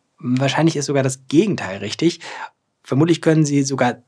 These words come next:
zielgerichteter Ihr Wissen vertiefen, wenn sich Ihre Fragen aus Ihrer konkreten Arbeit heraus ergeben. Noch eine zweite persönliche Empfehlung.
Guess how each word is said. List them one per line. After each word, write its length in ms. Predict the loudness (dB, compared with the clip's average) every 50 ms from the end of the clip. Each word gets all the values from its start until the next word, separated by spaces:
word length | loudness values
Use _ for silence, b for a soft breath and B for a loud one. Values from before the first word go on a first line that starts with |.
| _
zielgerichteter 1000 | -8 -4 0 2 2 2 2 4 2 2 4 2 0 0 -4 -4 0 2 2 2 2
Ihr 180 | 0 0 0
Wissen 220 | 0 0 -2 -2 -4
vertiefen, 680 | -4 -4 -4 -2 -4 -2 0 -2 -4 -4 -8 -16 _ _ _ _
wenn 240 | -6 -4 -2 0 -2
sich 180 | -2 -4 -6 -4
Ihre 100 | -4 -4
Fragen 380 | -4 -2 0 2 2 4 4 2
aus 140 | 0 0 -2
Ihrer 140 | -2 -2
konkreten 540 | -2 -4 -4 -4 -2 0 0 0 0 0 -4
Arbeit 320 | -2 -2 -2 -4 -4 -4 -6
heraus 280 | -6 -6 -6 -6 -6
ergeben. 380 | -8 -10 -14 -16 -16 -16 -18 -20 -20 _ _ _ _ _ _ _ _ _ -20 _ _ _ _ _ _ _ _ _ _ _ _ _ _ _ _ _ _ _ _ _ _ _ _ _ _ _ _ _ _ _ B B B B B _ _ _ _ _ _ -2
Noch 140 | 0 2 4
eine 120 | 4 2
zweite 280 | 2 0 0 0 0 0
persönliche 440 | 0 0 2 2 2 2 2 0
Empfehlung. 520 | -2 -2 0 0 2 4 4 4 2 2